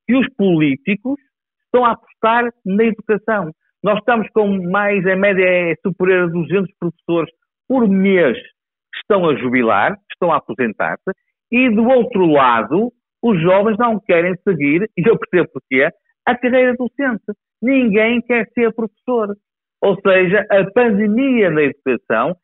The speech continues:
é uma realidade, todos estamos a vê-la e sabemos qual é o antídoto.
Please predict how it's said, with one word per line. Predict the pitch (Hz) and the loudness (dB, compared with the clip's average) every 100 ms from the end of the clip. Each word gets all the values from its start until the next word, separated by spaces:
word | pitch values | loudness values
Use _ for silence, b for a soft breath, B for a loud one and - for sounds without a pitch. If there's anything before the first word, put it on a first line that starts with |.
| _ _ - | _ _ -2
é | 240 262 | 2 4
uma | 240 196 175 | 4 4 4
realidade, | 156 147 127 123 107 110 139 - _ _ | 2 2 2 2 2 0 0 -6 _ _
todos | 269 277 269 | 2 2 0
estamos | - 185 170 131 | -2 0 0 2
a | 147 | 2
vê-la | 117 131 110 135 226 _ _ _ - | 4 2 2 0 -2 _ _ _ -6
e | 247 226 | -4 0
sabemos | 269 226 240 254 240 | 2 2 2 0 -2
qual | - 247 | 0 0
é | 247 | 2
o | 240 240 | 0 -2
antídoto. | 240 - 254 202 202 | -2 -2 0 0 -2